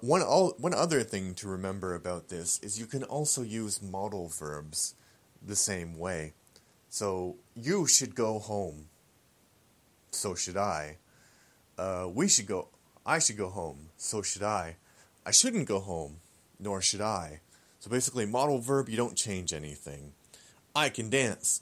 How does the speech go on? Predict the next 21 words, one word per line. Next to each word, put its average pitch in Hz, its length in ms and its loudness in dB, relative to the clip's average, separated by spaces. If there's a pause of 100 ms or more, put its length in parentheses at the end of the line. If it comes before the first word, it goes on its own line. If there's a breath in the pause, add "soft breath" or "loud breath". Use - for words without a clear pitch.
So - 240 -2
can 92 160 -10
I. 87 320 -2 (320)
I 87 60 -12
can't 135 360 -4
dance. - 480 -6 (140)
Nor 92 220 -6
can 95 160 -14
I. 80 400 -6 (880 loud breath)
Uh, 101 240 0
yeah, 147 160 2
that's 143 220 2
one 160 180 2
thing 123 180 -2
to 107 120 -6
remember, 101 500 -4 (160)
is 98 240 -8
that 98 220 -6
nor 107 560 -2 (560 soft breath)
and 98 200 -4
neither, 101 580 -2